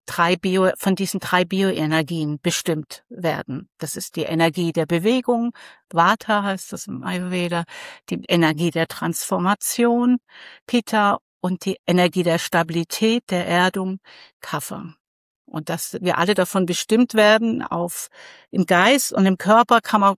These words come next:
körperlich vielleicht ganz gut erklären, die Energie der Bewegung ist unser Blutkreislauf, unsere Atmung, aber auch unsere ganzen Nervensignale, die durch unseren Körper gehen, alles, was sich bewegt.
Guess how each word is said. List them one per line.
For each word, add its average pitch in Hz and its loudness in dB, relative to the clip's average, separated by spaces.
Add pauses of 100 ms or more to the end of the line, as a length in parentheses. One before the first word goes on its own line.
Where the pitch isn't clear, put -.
(100)
körperlich 240 2
vielleicht 208 -2
ganz 214 -4
gut 208 -6
erklären, 185 0 (560)
die 175 -4
Energie 175 2
der 175 4
Bewegung 190 2
ist - -4
unser 170 0 (240)
Blutkreislauf, 214 0
unsere 180 2
Atmung, 196 0 (340)
aber - -2
auch - -4
unsere 170 -4
ganzen 170 0
Nervensignale, 180 0
die 156 -6
durch 160 -4
unseren 165 -4
Körper 156 0
gehen, 147 -6
alles, - -4
was 165 -4
sich - -14
bewegt. - -12